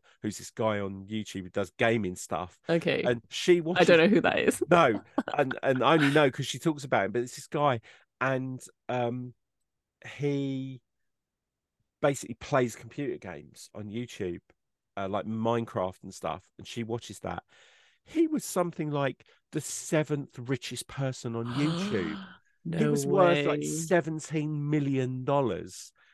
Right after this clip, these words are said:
Speaker 2: Oh my
Speaker 1: And he was,
Speaker 2: goodness.
Speaker 1: and he was, like, twenty, eighteen, nineteen, twenty, like, y-, really young.
Speaker 2: Mm.
Speaker 1: Um, a-, and it, like, he's grown up, he's married, got a kid, he's still creating content. But it's, it's like, well, think about it. You know, we, I was scratching around to earn thirty-two pound a week.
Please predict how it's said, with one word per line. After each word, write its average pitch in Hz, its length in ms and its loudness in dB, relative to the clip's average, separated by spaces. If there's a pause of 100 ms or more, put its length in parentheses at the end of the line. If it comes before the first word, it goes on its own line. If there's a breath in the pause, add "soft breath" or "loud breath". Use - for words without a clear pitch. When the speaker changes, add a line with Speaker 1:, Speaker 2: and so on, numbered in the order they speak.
(120)
Speaker 2:
Oh 165 180 -2
my - 260 0
Speaker 1:
And 147 200 4
he 156 200 6
was, 151 300 -2
Speaker 2:
goodness. - 40 -10
Speaker 1:
and 135 140 0
he 147 180 -2
was, 135 280 -6 (320)
like, 113 160 -8 (260)
twenty, 135 360 -8 (200)
eighteen, 131 380 -6
nineteen, 123 380 -10
twenty, 113 440 -8
like, 110 180 -4
y-, 95 260 -18
really 113 300 -2
young. 98 420 -2 (280 soft breath)
Speaker 2:
Mm. 147 200 -2
Speaker 1:
Um, 101 400 -2
a-, 95 240 -4
and 110 120 -2
it, - 100 -8
like, 104 140 -2
he's 71 100 -16
grown 104 280 0
up, 98 120 -6
he's 98 100 -14
married, 107 200 -6
got 110 100 -10
a - 20 -20
kid, 107 180 -8
he's 101 120 -16
still 113 160 -4
creating - 260 -14
content. 120 460 -10 (340 soft breath)
But 151 140 6
it's, - 320 -10
it's - 140 -16
like, 135 160 -6
well, 156 260 0 (720)
think 185 220 -6
about 117 320 -6
it. - 40 -10
You 151 100 -4
know, 117 140 -2
we, 160 240 -4
I 156 100 -6
was 180 140 -8
scratching 117 420 -6
around 107 280 -2
to 117 120 -2
earn 110 120 0
thirty-two - 460 -2
pound 123 280 -6
a - 20 -8
week. 175 380 -6